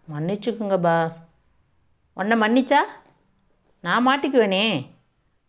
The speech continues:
குப்தா சொன்ன விதத்தில் ஒரு அசாத்திய கூர்மை. ரமணி சாஸ்திரியும் வெலவெலத்து போய் விட்டிருந்தார். குப்தாஜி அடுத்த அந்த நாய்களைத்தான் பார்த்தார். அதுவரை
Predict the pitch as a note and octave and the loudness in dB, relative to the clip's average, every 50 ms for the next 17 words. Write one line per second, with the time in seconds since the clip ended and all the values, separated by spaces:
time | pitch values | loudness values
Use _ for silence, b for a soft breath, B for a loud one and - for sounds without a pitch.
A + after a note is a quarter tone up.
0 | _ _ F#3 E3+ E3+ - - A#3 G3+ F3 E3+ F3+ G3+ G#3+ G#3 F#3 E3 E3+ - F3 | _ _ -10 -10 -10 -2 0 2 2 4 4 4 4 4 4 2 0 0 -2 -2
1 | E3+ G#3 A3+ A3+ F#3+ F3+ F3+ G3+ F#3+ - - G#3+ F3+ F#3+ G#3+ G#3+ G3 F3+ E3+ D#3 | 0 0 0 2 0 0 0 -2 -6 -2 0 2 2 2 4 4 4 4 4 4
2 | D3 D3+ - - G3 G3+ G#3+ G#3 - - B3+ B3 B3 - G3+ G3+ F#3+ G3 F3 C#3+ | 0 0 0 0 2 2 2 0 0 0 0 0 0 0 -2 0 0 0 -4 -4
3 | - - - _ _ _ E3+ D#3+ F3 G#3+ A#3+ C4 B3 - A3+ G3 F#3+ F#3+ - - | -6 -8 -18 _ _ _ -4 -2 0 2 2 2 2 2 0 -2 -2 -2 -6 -6
4 | F#3+ A3 A#3 G3+ G3+ G3+ F#3 D#3+ D3+ E3+ F#3+ G#3+ G#3+ G#3 G#3 - C#4 C4 - A3 | -4 -2 -2 -2 -4 -2 -2 0 0 2 2 2 0 0 -2 -2 -6 -2 2 2
5 | G#3+ G#3 F#3+ E3+ E3+ - F#3 F3 E3+ D#3+ D3 - - b b b b b b b | 2 2 0 -4 -6 -6 -4 -4 0 0 0 -2 -4 b b b b b b b
6 | b b _ G3 F3 E3+ E3+ C4 B3+ A#3+ A#3+ - G#3+ G3+ G#3+ G3 E3 E3+ G3+ A3 | b b _ -6 -4 -2 2 4 4 4 4 2 2 4 4 4 4 4 2 0
7 | - - B3+ A3+ F3 E3 F#3+ G#3+ G#3+ - - F3 F3+ F3 F3 E3+ E3 E3+ E3 F#3 | 2 2 2 4 6 6 4 4 2 0 -2 -2 0 0 0 2 2 2 2 4
8 | A3+ A#3+ A3+ A#3 A3 G3+ F3 E3+ - F#3+ F3 G#3+ B3 B3+ A#3 F3+ F3 E3+ - E3+ | 4 4 4 4 4 4 2 0 0 0 0 0 0 0 0 0 0 0 -2 -2
9 | D#3 - - - b b b b b b b b b - E3+ G3 A3+ C4+ B3+ B3+ | -2 -2 -4 -12 b b b b b b b b b -2 0 2 4 6 6 6
10 | C#4 C#4+ B3+ G3+ G#3 A3+ - | 6 6 4 4 0 -2 -4